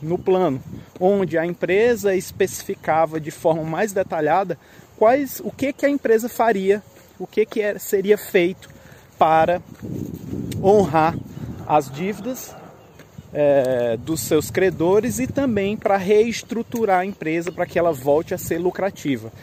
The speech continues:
Nesse plano tinha lá detalhadamente falando o que que seria vendido. Então a empresa foi dividida em quatro unidades chamadas de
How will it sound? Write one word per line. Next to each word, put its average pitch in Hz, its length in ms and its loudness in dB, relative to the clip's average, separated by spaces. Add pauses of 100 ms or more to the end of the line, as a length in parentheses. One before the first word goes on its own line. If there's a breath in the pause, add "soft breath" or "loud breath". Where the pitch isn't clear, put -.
(220 loud breath)
Nesse 233 300 0
plano 233 420 2
tinha 226 280 -6
lá 190 360 4
detalhadamente 185 1000 2 (300 loud breath)
falando 190 480 0
o 208 40 -10
que 226 140 -10
que - 80 -12
seria 220 280 0
vendido. 202 460 -4
Então 175 300 -6
a 202 60 -4
empresa 175 420 -6
foi 185 240 -2
dividida 170 560 -8
em 156 100 -8
quatro 214 480 -6
unidades 180 600 -6
chamadas 151 520 -6
de 151 200 -8